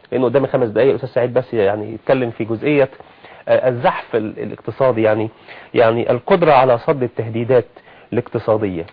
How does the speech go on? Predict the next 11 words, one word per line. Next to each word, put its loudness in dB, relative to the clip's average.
آه، -4
يعني -2
عاشت -2
الأمة -2
عشرات -4
السنين -4
و-، -4
وهي 0
تقريبا 0
يعني، -6
يعني -6